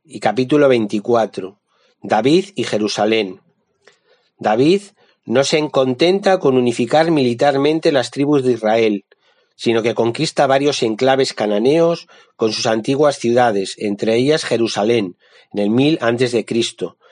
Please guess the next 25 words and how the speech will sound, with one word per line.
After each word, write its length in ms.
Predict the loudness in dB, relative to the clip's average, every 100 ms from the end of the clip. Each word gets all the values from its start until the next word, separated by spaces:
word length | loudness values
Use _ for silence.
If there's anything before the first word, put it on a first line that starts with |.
| _ _
localidad 640 | -4 -2 0 2 2 0
que 140 | -2 -2
convirtió 560 | -2 0 -4 -2 0
en 40 | 2
su 140 | 0
ciudad 320 | -2 0 0
personal, 640 | 0 -4 -2 0 2 0 -4 _ _
centro 480 | _ 0 0 2 0
del 200 | 0 0
reino. 480 | -2 -2 -4 -10 -16 _ _ _ _ _ _ _
Desde 280 | -4 -2
ese 180 | 0 2
momento, 680 | 2 2 -2 2 2 2 -4 _ _
Jerusalén 760 | -6 -2 -2 0 2 2 0 -6 _ _
será 300 | -4 0 2
el 80 | 2
centro 420 | 0 0 0 0
teológico 600 | 2 2 0 -2 0 0
e 40 |
histórico 540 | 0 -2 -2 0 0 2
de 80 |
Israel 480 | 0 0 2 2 0
según 340 | -2 0 0 2
la 140 | 0
Biblia. 500 | -2 -4 -6 -10 -14